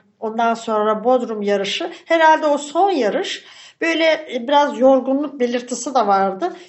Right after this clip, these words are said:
"Hiç heyecanım yok." dedim. "Ya ilk defa," dedim, "heyecansız yüzüyor, yüzeceğim." dedim. Ve atladım suya. Hakikaten ne karnım ağrıdı ne heyecan duydum. Suya girdim.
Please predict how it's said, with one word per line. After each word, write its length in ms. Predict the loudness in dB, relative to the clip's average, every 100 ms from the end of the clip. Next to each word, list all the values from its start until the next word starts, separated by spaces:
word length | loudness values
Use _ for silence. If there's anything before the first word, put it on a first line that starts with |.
| _
"Hiç 340 | -8 -6 -2
heyecanım 640 | -2 -2 -2 -2 -2 -2
yok." 260 | 0 -2 -4
dedim. 280 | -8 -6 -8
"Ya 140 | -8
ilk 260 | -6 -8 -2
defa," 380 | 0 2 2 0
dedim, 240 | -2 -2
"heyecansız 720 | 2 4 4 2 0 -2 -8 -6
yüzüyor, 580 | -10 -8 -4 -4 -6 -10
yüzeceğim." 580 | -8 -8 -8 -8 -10 -10
dedim. 300 | -12 -12 -14 _ _ _ _ _ _ _ _ _ _ _
Ve 340 | 0 2 0 -12 _ _ _ _ -4
atladım 540 | -2 0 2 2 0
suya. 380 | -4 -2 0 2
Hakikaten 640 | 2 2 2 2 2 2
ne 120 | 2 4
karnım 380 | 6 6 6 6
ağrıdı 380 | 6 6 4 4
ne 160 | 6
heyecan 480 | 6 6 6 4 2
duydum. 340 | 0 -4 -8 -16 _ _ _ _ _ _ _ _
Suya 540 | -20 -4 4 6 6 4 -4
girdim. 480 | 2 4 4 4 4